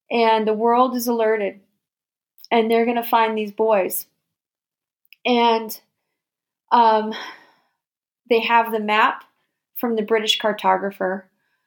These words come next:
I believe the other, uh, s-,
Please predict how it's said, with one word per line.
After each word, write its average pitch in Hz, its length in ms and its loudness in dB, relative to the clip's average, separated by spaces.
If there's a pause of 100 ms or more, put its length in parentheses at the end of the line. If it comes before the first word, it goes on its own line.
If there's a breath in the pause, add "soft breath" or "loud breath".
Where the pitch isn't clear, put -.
(140)
I 208 140 -10 (100)
believe 247 540 -2
the 233 180 2
other, 226 460 2 (600)
uh, 202 260 4
s-, - 300 -6